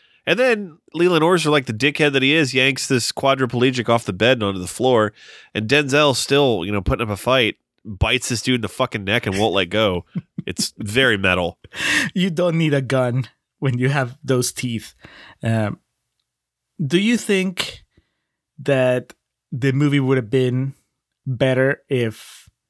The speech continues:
Speaker 2: Angelina shows up a little sooner to shoot Leland Urser? Do you think that it was a little too ridiculous that it got to that <laughs> point? Um,
Speaker 1: Uh, that's, so that would be the movie made today,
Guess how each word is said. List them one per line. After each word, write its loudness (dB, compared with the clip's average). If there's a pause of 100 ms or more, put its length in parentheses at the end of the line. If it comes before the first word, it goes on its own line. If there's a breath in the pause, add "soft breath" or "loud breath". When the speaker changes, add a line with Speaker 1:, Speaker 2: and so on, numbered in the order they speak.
(460)
Speaker 2:
Angelina 2
shows 2
up 0
a -4
little 0 (480)
sooner 0 (200)
to -4
shoot 0 (120)
Leland 2
Urser? -2
Do 0
you 2
think 0
that 2
it 2
was 0
a -2
little 0
too 2
ridiculous 0
that -2
it 2
got -2
to -12
that -2
<laughs> 0
point? -2 (920 loud breath)
Um, 2
Speaker 1:
Uh, 2
that's, 0 (220)
so 0
that 2
would 0
be 2
the 0
movie 2
made -2
today, -2